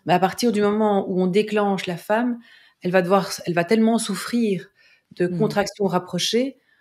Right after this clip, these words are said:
Speaker 1: qu'e-, qu'elle va, qu'on va devoir lui faire une péridurale. Là, elle sera alitée et elle ne sera plus bien se positionner pour que le bébé se mette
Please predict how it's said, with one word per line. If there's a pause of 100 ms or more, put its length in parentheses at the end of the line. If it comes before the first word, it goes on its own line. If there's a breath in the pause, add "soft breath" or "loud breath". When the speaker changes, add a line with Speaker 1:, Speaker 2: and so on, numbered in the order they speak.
(380)
Speaker 1:
qu'e-,
qu'elle
va,
qu'on
va
devoir
lui
faire
une
péridurale.
Là,
elle
sera
alitée (160)
et
elle
ne
sera
plus
bien
se
positionner
pour
que
le
bébé
se
mette